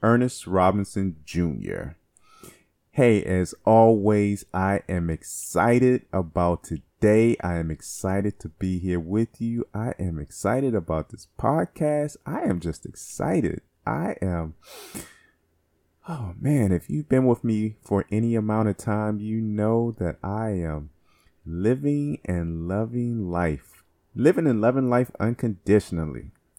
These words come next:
Hey, I'm excited today because this is part four of my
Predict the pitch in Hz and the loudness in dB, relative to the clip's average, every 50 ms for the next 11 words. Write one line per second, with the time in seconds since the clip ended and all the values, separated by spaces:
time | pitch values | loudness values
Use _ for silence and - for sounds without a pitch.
0 | _ _ _ _ - - - - - - - _ _ _ _ _ _ _ _ _ | _ _ _ _ -20 -20 -20 -20 -20 -20 -20 _ _ _ _ _ _ _ _ _
1 | - - 160 160 156 160 160 147 - - 143 135 123 113 - - 95 92 120 113 | 4 8 8 8 8 6 4 2 4 6 6 6 6 4 0 -2 0 4 6 6
2 | 110 98 - - 107 95 - - 135 - - 101 - - - 113 107 107 - - | 6 4 2 0 0 0 0 -2 -4 -2 -4 -4 -4 -2 0 2 2 2 2 0
3 | - - - - - - - - _ - 175 180 185 180 180 170 131 92 139 127 | -6 -14 -20 -20 -20 -20 -20 -18 _ 4 8 8 10 10 10 10 8 6 4 -2
4 | - _ _ _ _ _ _ _ _ _ _ - 110 107 98 98 95 90 87 | -12 _ _ _ _ _ _ _ _ _ _ -2 -2 0 0 0 0 0 -2